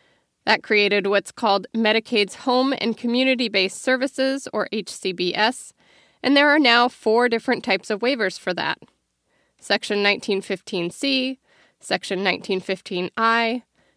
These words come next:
Section nineteen fifteen J, and Section nineteen fifteen K. All four of those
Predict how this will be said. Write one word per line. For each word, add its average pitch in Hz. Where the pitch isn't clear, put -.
Section 190
nineteen 196
fifteen 185
J, 226
and 262
Section 254
nineteen 202
fifteen 190
K. -
All 226
four 190
of 180
those 180